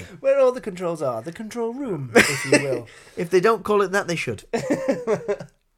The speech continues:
Speaker 2: They, and that's where the radio would be. And they need to
Speaker 1: Yeah.
Speaker 2: radio the International Water Police. Just, just some pol-,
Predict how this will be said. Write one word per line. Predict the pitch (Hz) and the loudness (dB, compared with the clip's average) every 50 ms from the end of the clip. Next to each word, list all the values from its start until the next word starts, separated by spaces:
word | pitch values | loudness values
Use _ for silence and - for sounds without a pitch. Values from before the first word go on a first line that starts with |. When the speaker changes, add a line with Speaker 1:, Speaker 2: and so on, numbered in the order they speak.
| _ _ _ _ _ _ | _ _ _ _ _ _
Speaker 2:
They, | 131 151 156 160 143 139 | 2 2 2 2 2 -4
and | - - 143 139 | -6 -6 -4 -4
that's | 147 - - - - | -4 -6 -6 -4 -4
where | 135 127 123 123 | -2 -2 -2 -2
the | 117 110 123 120 117 113 107 104 - _ _ _ _ _ _ | -4 -4 -6 -6 -6 -6 -8 -10 -12 _ _ _ _ _ _
radio | - 127 131 131 123 123 117 110 | -2 0 0 0 0 0 -2 -2
would | 107 107 92 | -2 -6 -6
be. | - 104 101 98 95 _ _ - | -6 -6 -6 -6 -10 _ _ -12
And | 113 110 | -8 -6
they | 120 | -4
need | 120 113 110 | -4 -4 -4
to | 113 110 | -6 -2
Speaker 1:
Yeah. | |
Speaker 2:
radio | 117 123 120 120 113 117 113 110 107 107 104 104 - _ _ _ _ _ _ _ _ _ _ _ _ _ _ _ _ _ _ _ | 0 0 0 0 0 -2 -2 -2 0 -2 -2 -4 -8 _ _ _ _ _ _ _ _ _ _ _ _ _ _ _ _ _ _ _
the | - 107 107 104 104 _ _ _ _ _ _ _ _ _ _ _ _ _ _ _ | -8 -8 -8 -8 -8 _ _ _ _ _ _ _ _ _ _ _ _ _ _ _
International | - 113 110 113 104 101 95 - - 107 104 95 _ _ _ _ _ _ _ _ _ - | -14 -12 -10 -10 -10 -10 -12 -12 -14 -14 -16 -16 _ _ _ _ _ _ _ _ _ -16
Water | - 110 101 98 - 101 | -14 -12 -12 -12 -12 -14
Police. | 95 - - 98 104 101 101 - - _ _ _ _ _ _ _ _ _ _ _ _ | -16 -14 -14 -14 -14 -14 -16 -20 -20 _ _ _ _ _ _ _ _ _ _ _ _
Just, | - - 107 - - _ _ _ _ _ _ | -18 -16 -16 -18 -18 _ _ _ _ _ _
just | - - - - | -18 -16 -16 -14
some | - - 101 98 95 - | -14 -14 -14 -14 -16 -16
pol-, | 101 90 | -20 -20